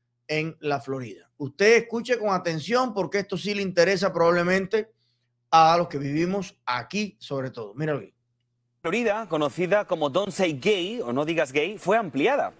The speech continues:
Speaker 2: y ahora
Speaker 1: Ya.
Speaker 2: abarca no s-
Speaker 1: No es conocida como Don't Say Gay. Perro descarado. Que todo esto, todo esto de verdad me caen como una patada en las nalgas estos tipos. Por eso yo veo YouTube.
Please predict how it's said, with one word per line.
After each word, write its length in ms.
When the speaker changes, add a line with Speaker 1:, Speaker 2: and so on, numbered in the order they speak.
Speaker 2:
y 80
ahora 140
Speaker 1:
Ya. 40
Speaker 2:
abarca 460
no 220
s- 100
Speaker 1:
No 240
es 100
conocida 580
como 260
Don't 240
Say 240
Gay. 420
Perro 280
descarado. 600
Que 100
todo 160
esto, 300
todo 100
esto 880
de 60
verdad 320
me 140
caen 240
como 180
una 160
patada 300
en 60
las 100
nalgas 380
estos 200
tipos. 300
Por 120
eso 160
yo 140
veo 180
YouTube. 480